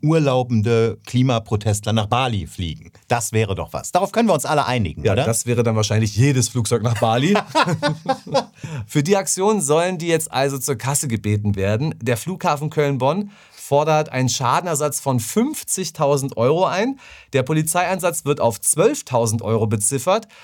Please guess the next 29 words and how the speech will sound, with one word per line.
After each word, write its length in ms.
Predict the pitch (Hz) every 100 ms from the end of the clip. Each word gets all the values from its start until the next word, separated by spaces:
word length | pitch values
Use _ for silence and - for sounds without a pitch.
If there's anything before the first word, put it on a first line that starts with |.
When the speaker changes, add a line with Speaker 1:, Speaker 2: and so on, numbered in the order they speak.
| - -
Speaker 2:
und 200 | 135 123
Fluggesellschaften 880 | 208 233 220 180 170 180 160 175 160
können 400 | 165 151 160 -
ebenfalls 580 | 165 254 302 - 117 104
Schadenersatz 640 | - 98 92 90 87 82
geltend 340 | - 87 - 92
machen. 360 | 82 87 80 - - - _ _ _ 104
Speaker 1:
Die, 260 | 131 139
äh, 140 | 123 123
Aktivisten 640 | 110 104 131 131 - 139
sind 220 | 107 117 185
ungläubig. 960 | 202 226 120 87 69 - 151 165 -
Zitat: 680 | - - 117 110 90 151 - - - - _ -
„Ich 120 | 143
mache 240 | 175 160 170
mir 200 | 165 156
große 380 | 156 185 -
Gedanken 520 | 151 127 117 113 131 120
um 100 | 107
meine 220 | 110 110
Zukunft“, 600 | - 202 202 123 104 -
sagt 400 | - 98 92 -
Beese. 420 | 101 87 80 82 78 - - - -
Er 120 | 135
sei 260 | 131 135 131
vom 300 | 135 123 127
rechtfertigenden 1500 | 95 123 139 - - - - 185 190 185 131 117 113 117 120
Notstand 640 | 135 208 - - 113 104 95
ausgegangen. 720 | 90 - - 92 87 82